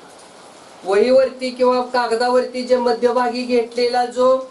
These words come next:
बिंदू आहे आपण पेन्सिलनं काढून त्यावरती ठेवा.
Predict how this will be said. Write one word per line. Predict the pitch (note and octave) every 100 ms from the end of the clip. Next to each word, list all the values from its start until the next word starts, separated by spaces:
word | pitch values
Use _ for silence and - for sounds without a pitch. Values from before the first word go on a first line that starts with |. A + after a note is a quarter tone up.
| - -
बिंदू | C#3 A3+ C#4 D4+
आहे | D4+ C#4
आपण | B3+ B3+ A#3+
पेन्सिलनं | B3 A#3+ G3+ A#3 A3+
काढून | A3 G#3+ G#3+ G#3+
त्यावरती | - B3 B3+ C#4 C#4 D4
ठेवा. | C#4+ B3+ A#3+ A3 G#3